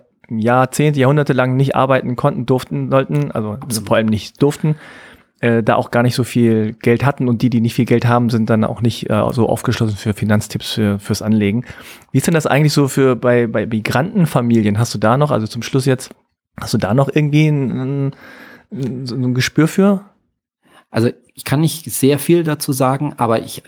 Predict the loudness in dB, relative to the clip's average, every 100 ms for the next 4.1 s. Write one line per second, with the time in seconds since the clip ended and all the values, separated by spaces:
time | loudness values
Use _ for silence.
0 | -10 -2 0 2 2 4 2 0 -6 _
1 | 0 2 2 0 -2 0 0 0 -2 -2
2 | 0 0 0 -2 -2 -4 -8 -10 -6 -4
3 | -4 -6 -6 -6 -6 -8 -4 -2 -2 -6
4 | -10